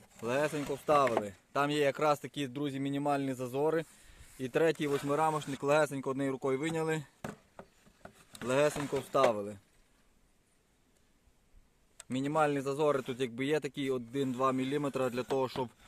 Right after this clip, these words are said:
е, було його легко виймати, якщо десь щось там, якась, якийсь конденсат чи ще щось. І, але такі великі не робимо, щоб не тік-, е, не вилізли бджоли.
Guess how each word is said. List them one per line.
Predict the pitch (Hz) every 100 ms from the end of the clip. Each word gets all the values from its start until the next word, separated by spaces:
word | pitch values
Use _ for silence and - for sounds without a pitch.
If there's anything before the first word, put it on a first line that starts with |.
| - _ _ _
е, | 117 120
було | 117 139 139
його | 139 139
легко | 147 139 -
виймати, | 139 143 156 151 160 143 120
якщо | 123 120 139
десь | 135 127
щось | 131
там, | - 131 123 _ _ _ _ _
якась, | 117 - 139 127
якийсь | 120 139 123
конденсат | 139 127 131 127 135 127
чи | 131
ще | - 135 123
щось. | 123 175
І, | 170 156 - - - - - - - - - _ -
але | 135 143
такі | 139 139 160 156
великі | 147 156 147
не | 139
робимо, | 143 151 143
щоб | 143 127
не | 131 135 135 120 - _
тік-, | - 110 135
е, | 127 123 120
не | 120 120
вилізли | 135 131 120
бджоли. | 110 110 101